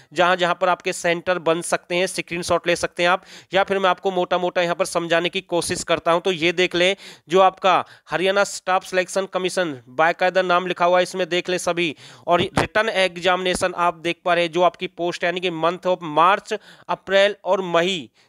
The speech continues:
जैसे कि आप सभी देख पा रहे हैं, मार्च, अप्रैल और मई, यानी कि दो हज़ार इक्कीस तक आपके एग्जाम होने हैं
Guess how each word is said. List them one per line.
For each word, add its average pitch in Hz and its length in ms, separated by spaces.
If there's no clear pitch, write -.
जैसे 180 260
कि 190 100
आप 185 100
सभी 185 200
देख 180 140
पा 190 80
रहे 190 100
हैं, 185 80
मार्च, 180 400
अप्रैल 190 400
और 180 160
मई, 175 220
यानी 170 280
कि 196 120
दो 175 200
हज़ार 180 320
इक्कीस 180 420
तक 185 200
आपके 165 360
एग्जाम 170 440
होने 175 280
हैं 208 80